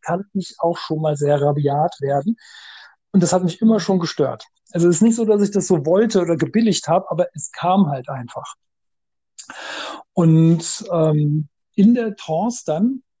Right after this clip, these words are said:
die ich auch so wahrgenommen habe, wie, „Na ja, ich bin ja total da. Ich nehme meinen, den Raum hier wahr, ich nehme den Gegenüber wahr, mit dem ich mich unterhalte.“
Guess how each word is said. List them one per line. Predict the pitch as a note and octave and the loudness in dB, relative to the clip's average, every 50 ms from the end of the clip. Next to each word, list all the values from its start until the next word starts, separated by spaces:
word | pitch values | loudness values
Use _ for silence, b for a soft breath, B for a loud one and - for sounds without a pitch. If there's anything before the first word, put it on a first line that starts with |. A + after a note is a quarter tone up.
| _ _ _ _ _ _ | _ _ _ _ _ _
die | - F#3+ | 2 2
ich | F#3 D#3+ - - | 2 2 0 0
auch | A#3+ D4 B3+ | 0 0 2
so | - A3+ F3 | 2 2 2
wahrgenommen | E3 E3 E3+ F3+ E3+ F3 E3+ E3 E3+ E3+ D#3 | 2 2 2 2 2 2 2 2 4 4 2
habe, | D#3+ E3+ E3+ E3+ | 2 0 0 0
wie, | E3+ D#3+ | 0 0
„Na | D#3 D3+ C#3+ | 0 0 0
ja, | C#3+ D3+ D#3+ | 0 -2 -2
ich | D3+ - - | -2 -4 -8
bin | - D3 D3+ | -10 -8 -6
ja | D3+ C#3+ C#3+ | -6 -6 -6
total | - - D3 C3+ - - D3 C#3 | -6 -8 -12 -10 -8 -8 -6 -2
da. | C#3 F3+ F3+ D#3+ C#3+ | 0 0 0 0 0
Ich | C3+ - D#3 | -4 -6 -6
nehme | D3+ D3+ D3+ | -4 -4 -2
meinen, | C#3+ C#3 C#3 C#3 C3 | -2 -2 -2 -2 -2
den | C#3+ C3+ | -2 -4
Raum | C3 C3+ C3 C#3 D#3 F3 D#3+ | -4 -4 -2 0 2 4 4
hier | D#3 F#3 F3+ E3 | 4 4 2 2
wahr, | F#3 F#3 F#3+ G3 G3 F#3+ | 0 0 0 0 -2 -4
ich | D#3 - E3 | -8 -8 -10
nehme | D3+ D#3 D#3 D3+ | -8 -8 -6 -6
den | D3+ D3 D3 C#3+ | -8 -8 -10 -12
Gegenüber | _ D3 C3+ C3+ _ _ D3 D#3+ F#3+ F#3+ F#3 | _ -20 -20 -20 _ _ _ -2 -2 0 0
wahr, | F#3 F#3 F#3 | 0 -2 -2
mit | F#3 E3 D3 | -2 -4 -4
dem | D#3 D3+ D3+ | -4 -4 -4
ich | C#3+ - - | -6 -6 -6
mich | C#3 B2 C#3 | -8 -6 -6
unterhalte.“ | C3 C3+ C3+ B2 B2 B2+ C3+ C#3+ C#3+ G#3+ A#3 A3+ | -6 -6 -6 -8 -8 -6 -4 -2 0 0 0 0